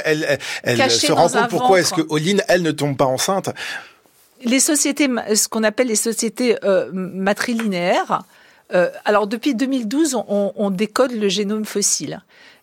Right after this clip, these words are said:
Speaker 2: Et on s'est, on, on s'est aperçu que les populations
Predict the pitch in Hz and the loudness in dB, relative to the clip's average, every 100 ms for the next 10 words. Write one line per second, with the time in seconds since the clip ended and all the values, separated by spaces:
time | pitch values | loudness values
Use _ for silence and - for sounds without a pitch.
0 | _ 196 196 185 - 214 - 208 - 190 | _ 2 4 2 -2 -2 0 0 0 -4
1 | - 190 202 196 170 175 - 370 - 202 | -4 -4 -2 -2 -2 0 0 -2 -2 -2
2 | 175 190 214 196 202 - 233 | 0 -2 -4 -2 -2 -2 -4